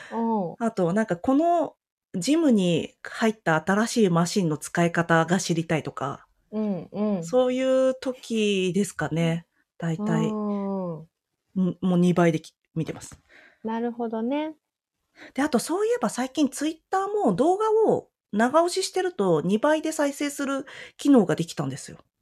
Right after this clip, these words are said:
Speaker 1: へえ。
Speaker 2: だから、やっぱり倍速で見ることにニーズがあるんだなと思っている。
Speaker 1: ほんとそうだね。
Speaker 2: うん。あきちゃんどうですか？なんか使い分けてたりする？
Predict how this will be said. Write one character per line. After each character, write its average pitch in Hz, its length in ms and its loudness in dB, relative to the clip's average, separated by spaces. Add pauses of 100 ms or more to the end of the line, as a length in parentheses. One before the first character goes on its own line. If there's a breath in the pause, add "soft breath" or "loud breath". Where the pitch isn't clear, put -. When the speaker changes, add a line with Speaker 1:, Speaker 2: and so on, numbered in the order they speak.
(120)
Speaker 1:
へ 349 880 6
え。 214 60 -2 (200)
Speaker 2:
だ 208 80 -4
か 180 160 0
ら、 175 340 4 (160 loud breath)
や 196 160 2
っ - 100 -18
ぱ 240 120 4
り 190 120 4
倍 214 260 0
速 392 260 0
で 381 100 4
見 392 180 -2
る 190 240 2 (220)
こ - 140 -8
と 196 160 0
に 156 360 0 (360 loud breath)
ニ 202 200 6
ー - 20 2
ズ 262 100 -2
が 254 140 2
あ 285 60 2
る 320 100 2
ん 254 60 6
だ 165 100 2
な 160 160 0
と 160 100 -6
思 151 140 -2
っ 170 60 -8
て - 180 -4
い 131 100 -4
る。 - 180 -12 (420)
Speaker 1:
ほ 165 420 -10
ん 208 100 -8
と 285 200 -4
そ 339 320 -4
う 330 40 -4
だ 196 160 -4
ね。 170 760 -2
Speaker 2:
う - 20 2
ん。 156 280 0 (360 loud breath)
あ 392 120 -4
き - 60 -18
ち - 80 -2
ゃ 226 60 4
ん 196 40 0
ど 196 100 -2
う 170 40 -4
で 139 80 0
す - 80 -8
か？ 135 220 -4
な 226 100 2
ん - 20 -14
か 180 100 0
使 208 280 0
い 202 40 2
分 208 100 2
け 180 120 -2
て - 100 -6
た 139 120 -8
り 123 80 -10
す 147 160 -16
る？ 220 280 -6